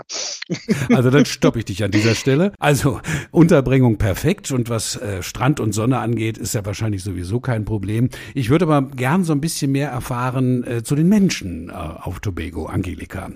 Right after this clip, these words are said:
Speaker 2: Kann ich da als, äh, Tourist näheren Kontakt aufnehmen? Also Manuela meint ja eben, äh, europäische, äh, Verbindungen gibt's eher auf den anderen Inseln, da vielleicht nicht so. Aber was kann ich denn sonst noch unternehmen,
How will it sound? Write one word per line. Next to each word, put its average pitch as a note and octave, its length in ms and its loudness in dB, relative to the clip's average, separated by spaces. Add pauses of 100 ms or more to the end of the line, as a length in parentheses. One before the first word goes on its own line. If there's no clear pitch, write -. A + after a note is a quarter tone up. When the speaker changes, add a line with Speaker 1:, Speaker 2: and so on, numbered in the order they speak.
(300)
Speaker 2:
Kann B2+ 120 2
ich B2+ 100 2
da B2 160 0
als, A#2 340 -4
äh, B2+ 160 -4
Tourist A#2+ 500 -2
näheren A#2 540 0
Kontakt A2 480 -8
aufnehmen? D3+ 500 -2
Also A2 300 -6
Manuela A#2 640 -8
meint G#2+ 240 -6
ja A#2 100 -4
eben, G#2+ 440 -6
äh, G2+ 260 -8 (220)
europäische, A2 1000 -4 (380)
äh, G2+ 80 -8
Verbindungen B2+ 520 4
gibt's G#2 220 -2
eher A#2 180 -4
auf G2+ 120 -8
den A2 180 -8
anderen C3+ 300 2
Inseln, B2 320 0
da A2 120 -4
vielleicht G#2+ 260 -6
nicht B2+ 180 0
so. C3 160 4 (280)
Aber C3+ 200 2
was D3+ 160 0
kann E3+ 140 4
ich D3 80 0
denn D#3 120 2
sonst D#3+ 280 0
noch - 300 -2
unternehmen, C#3+ 640 2